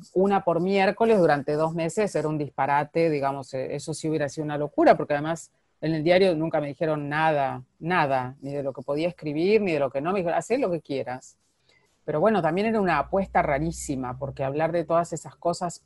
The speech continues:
poner, como, como vos decís, en verdad son varias parejas, digamos, o sea, es la idea de varias parejas que,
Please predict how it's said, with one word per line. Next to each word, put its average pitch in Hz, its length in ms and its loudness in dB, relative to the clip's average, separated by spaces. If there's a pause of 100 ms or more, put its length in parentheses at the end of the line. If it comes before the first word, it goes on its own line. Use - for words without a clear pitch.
poner, 170 500 0 (440)
como, 147 320 -6 (160)
como 143 200 -4
vos 165 140 2
decís, 156 340 -4 (200)
en 143 160 -6
verdad 147 240 0
son 175 200 -2
varias 170 300 4
parejas, 143 480 -4
digamos, 135 400 -6
o 131 60 -16
sea, 135 100 -8
es 127 60 -8
la 131 100 -6
idea 151 160 0
de 160 80 0
varias 160 300 0
parejas 180 500 2
que, 139 220 -4